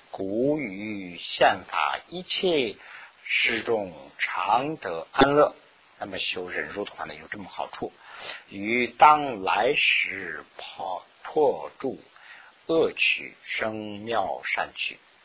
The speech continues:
生会破恶趣，会生这个善趣。毕竟能于决定胜乐。啊，故于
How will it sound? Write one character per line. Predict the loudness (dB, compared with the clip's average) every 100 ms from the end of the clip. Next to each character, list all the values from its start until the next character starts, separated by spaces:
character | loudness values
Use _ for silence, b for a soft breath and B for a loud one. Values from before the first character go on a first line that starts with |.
| _
生 | -12 -12 -12 -16 -20
会 | -12 -10 -10 -14 B B -16
破 | -10 -8 -8 -4
恶 | -6 -4
趣， | -6 -6 -12 -14
会 | -10 -10 -12 B B -10
生 | -6 -6 -8 -16 -18 -16
这 | -16
个 | -16 -14 -6
善 | -2 -2 -2 -4
趣。 | -6 -6 -10 _ -20 -20 _ -20 -20 -20 -20 -20 -20 _ -20 B B B -12
毕 | -10
竟 | -2 2 2 0 -6 -2
能 | -2 -2 -4
于 | -4 -8 -10
决 | -8 -6
定 | -6 -6 -8 -10
胜 | -2 0 -2 -8 -18 -20 _ _
乐。 | -2 -2 -2 -10 _ _ B B B B B
啊， | 0 2 2 0 -4
故 | -4 0 2 2
于 | 0 0 2 0